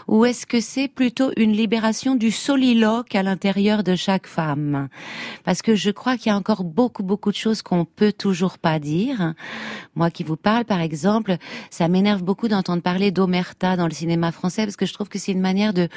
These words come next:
de, de négliger les difficultés qu'il y a à parler.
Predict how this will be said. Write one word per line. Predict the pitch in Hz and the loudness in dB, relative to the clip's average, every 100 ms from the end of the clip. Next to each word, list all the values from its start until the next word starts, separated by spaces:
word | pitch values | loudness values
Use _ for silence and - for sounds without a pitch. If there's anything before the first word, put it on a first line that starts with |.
| - - - - - | -12 -12 -12 -12 0
de, | 170 165 170 165 165 160 - | 2 4 2 2 0 -2 -4
de | 147 175 | 0 2
négliger | 175 208 180 202 208 202 175 185 220 226 196 | 4 4 2 0 2 2 0 0 2 4 2
les | 175 175 | 2 0
difficultés | 196 - 214 180 156 - 156 147 | -2 -4 -4 -2 -4 -4 -4 -4
qu'il | - 151 | -4 -6
y | 143 | -2
a | 143 | -2
à | 135 | -2
parler. | 147 139 139 - | -4 -4 -6 -8